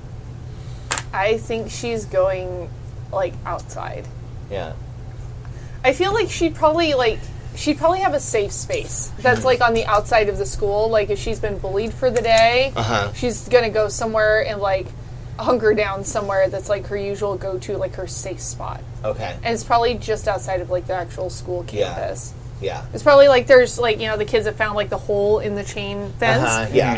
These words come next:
Speaker 1: And,
Speaker 2: yeah.
Speaker 1: like, there's a spot in the desert that has a particular amount of, like, brush around it.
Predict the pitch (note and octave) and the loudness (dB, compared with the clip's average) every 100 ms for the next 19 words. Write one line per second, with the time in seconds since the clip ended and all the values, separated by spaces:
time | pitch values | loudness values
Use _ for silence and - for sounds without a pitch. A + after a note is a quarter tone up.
0 | A#3+ A3+ A3+ G#3+ G#3+ A#3 A3 G#3+ - - | 6 6 6 4 6 6 6 2 0 4
1 | G#3+ - G#3 G#3 G3+ G3 G#3 G3+ G3+ G3+ | 4 4 0 -2 -2 0 -2 -2 -2 -2
2 | G3+ A3+ A3 G#3+ A3+ G#3+ G#3 G3+ G3 F#3 | -4 -6 -4 -4 -2 2 2 2 0 -2
3 | G3+ G3+ G3 F#3+ F#3+ F#3 F#3 F#3 F#3 F#3+ | -4 -4 -4 -4 -6 -4 -4 -4 -4 -2
4 | F3 - G3+ F#3 E3 E3+ - | -2 -6 -6 -6 -6 -8 -8